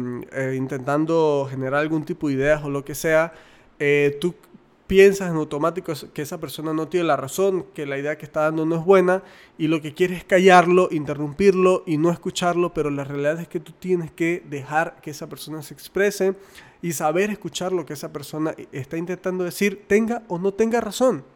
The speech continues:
Porque el punto es que saber escuchar lo que genera es un sentimiento de confianza en la persona que te está escuchando o que te está comentando algo.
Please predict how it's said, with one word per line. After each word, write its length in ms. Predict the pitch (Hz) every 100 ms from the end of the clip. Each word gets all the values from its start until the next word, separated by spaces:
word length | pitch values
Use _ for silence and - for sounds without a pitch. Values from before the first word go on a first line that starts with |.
| - - - - -
Porque 220 | - 175 190
el 100 | 190
punto 260 | 254 233
es 60 | 226
que 100 | 233
saber 280 | 190 185 214
escuchar 720 | 214 208 - 190 160 - -
lo 380 | 160 151 151 151
que 300 | 156 151 147 -
genera 540 | 147 175 208 175 160
es 80 | 160
un 160 | 156 196
sentimiento 560 | 190 190 170 170 175
de 60 | 185
confianza 720 | 165 139 135 196 214 208 190
en 100 | 156
la 120 | 143
persona 520 | 147 139 - 220 208
que 100 | -
te 100 | 147
está 160 | 143 151
escuchando 560 | 139 180 - 170 180 -
o 120 | 143
que 80 | 143
te 100 | 139
está 220 | 151 160
comentando 720 | 180 160 139 165 175 151 135
algo. 300 | 135 127 -